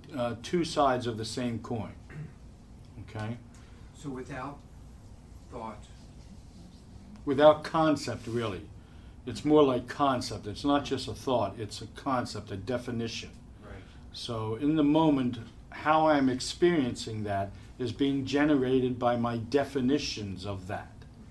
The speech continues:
Speaker 1: Okay?
Speaker 2: Right. Right. Thank you.
Speaker 1: So, you know, again, if I say, "If you really loved me, you would," well, that "would" prevents me from knowing you really do love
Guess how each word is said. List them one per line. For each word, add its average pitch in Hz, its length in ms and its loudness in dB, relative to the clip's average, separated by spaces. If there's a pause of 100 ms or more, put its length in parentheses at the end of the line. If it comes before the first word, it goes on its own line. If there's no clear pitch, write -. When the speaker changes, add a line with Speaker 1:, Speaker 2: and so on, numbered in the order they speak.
(320)
Speaker 1:
Okay? 98 200 -10
Speaker 2:
Right. 113 220 -6 (1600)
Right. - 80 -18 (1200)
Thank 247 180 -16
you. - 80 -16 (300)
Speaker 1:
So, 123 460 -2 (260)
you 139 100 2
know, 123 280 0 (360)
again, 131 520 2
if 135 180 0
I 156 260 8
say, 135 560 2 (340)
"If 139 200 0
you 208 140 2
really 175 320 8
loved 143 380 8
me, 127 120 4
you 127 320 4
would," 127 480 6 (520)
well, 120 160 -2
that 151 260 6
"would" 131 640 8 (460)
prevents 147 500 4
me 131 120 4
from 127 240 -2
knowing 123 320 2
you 117 120 0
really 117 280 0
do 123 200 0
love 101 220 -6